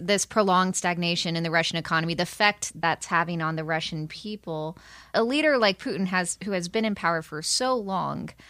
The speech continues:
even while he still may be quite strong and effective at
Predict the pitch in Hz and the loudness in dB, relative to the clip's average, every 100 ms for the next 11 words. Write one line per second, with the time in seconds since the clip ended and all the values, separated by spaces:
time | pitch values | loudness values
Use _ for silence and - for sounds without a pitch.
0 | - - 285 311 330 240 226 190 180 190 | -16 -2 0 2 2 6 8 10 8 2
1 | 208 208 - 262 254 214 208 190 180 165 | -4 -4 0 2 4 4 2 0 -2 -2
2 | - 185 - - 190 220 151 143 196 - | 0 0 2 -2 2 4 4 2 -6 -2
3 | 180 170 165 165 - 220 - 165 160 170 | 0 2 0 -2 4 2 2 -4 0 2
4 | 156 | 0